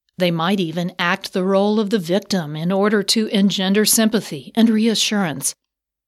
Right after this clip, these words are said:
If you're not careful, you might even find yourself praising your covert narcissist mother for something that was not your doing. Number seven, self-effacing nature.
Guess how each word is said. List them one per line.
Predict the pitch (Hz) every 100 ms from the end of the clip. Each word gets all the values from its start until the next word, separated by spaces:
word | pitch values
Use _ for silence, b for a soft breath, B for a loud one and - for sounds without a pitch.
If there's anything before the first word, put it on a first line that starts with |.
| _ _ _
If | - 170
you're | 180
not | 196 196
careful, | - 254 254 254 190 185 185
you | 165 156
might | 156 165 196
even | 208 202 190
find | - 190 196 202
yourself | 190 185 214 208 - -
praising | - 139 175 185 170 160
your | 170 180
covert | 180 170 175 175 180 190
narcissist | 180 160 175 202 175 185 -
mother | 185 202 180 160 160 _
for | 165
something | - 269 262 185 165 156
that | 151
was | - 147
not | 160 208 277 -
your | 208 233
doing. | 240 208 226 180 135 151 - _ _ _ _ _ _ _ _ _ _ _ _ _ _ _
Number | 196 180 175
seven, | 160 - 180 202 151 147 _ _
self-effacing | - - - 170 185 - 208 - 208 202 220 214 214
nature. | 214 175 160 - 143 156